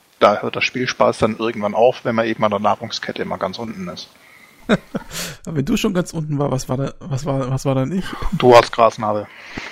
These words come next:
Speaker 2: Äh, wusstest du denn, wer das zerstört hatte, oder was? Oder?
Speaker 1: Nee, aber es, es gab, glaub ich, bloß zwei große Clans auf dem Server, die das hätten machen können und, ähm,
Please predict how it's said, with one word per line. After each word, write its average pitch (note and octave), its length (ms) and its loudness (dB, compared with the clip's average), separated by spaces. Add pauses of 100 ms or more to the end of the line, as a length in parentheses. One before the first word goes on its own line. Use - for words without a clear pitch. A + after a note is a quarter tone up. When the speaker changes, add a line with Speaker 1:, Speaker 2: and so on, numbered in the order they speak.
(2000)
Speaker 2:
Äh, D3+ 160 2
wusstest F3+ 300 0
du G#3 60 2
denn, F3+ 120 2
wer D3+ 100 0
das D3+ 180 -6
zerstört - 420 -6
hatte, G3 220 -2
oder E3+ 200 0
was? - 280 -8
Oder? C#3+ 240 -4 (520)
Speaker 1:
Nee, A2+ 380 4
aber G#2 220 0
es, G#2+ 340 -6
es - 180 -12
gab, G#2 200 -2
glaub G2+ 180 -8
ich, G2+ 60 -16
bloß - 180 -8
zwei G#2+ 220 -2
große G#2+ 320 -10
Clans G2+ 340 -6
auf G2 100 -10
dem A2+ 140 -14
Server, G2+ 240 -2
die G2+ 140 -10
das G2+ 180 -12
hätten G#2+ 160 -8
machen G2 300 -4
können G2 340 -4
und, F#2 300 -16
ähm, G2+ 320 -12